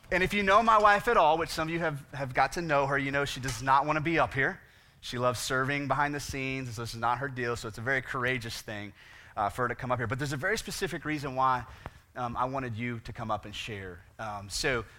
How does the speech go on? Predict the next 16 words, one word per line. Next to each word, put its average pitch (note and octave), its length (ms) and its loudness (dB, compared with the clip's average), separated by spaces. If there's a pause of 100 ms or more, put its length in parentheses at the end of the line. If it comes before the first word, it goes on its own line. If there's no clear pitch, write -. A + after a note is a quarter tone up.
a C3+ 40 -2
little F3 240 2
bit F#3 100 4
about D#3+ 540 4
Hallie D3 300 4
and C3 100 0
I. B2+ 120 6
We've C#3+ 180 -2
been D#3 160 -2
married, C#3 340 0
this D3+ 220 -6
Wednesday C#3 320 -4
will A#2 100 -8
be A#2+ 60 -6
fifteen G3 420 -4
years. D#3 400 -2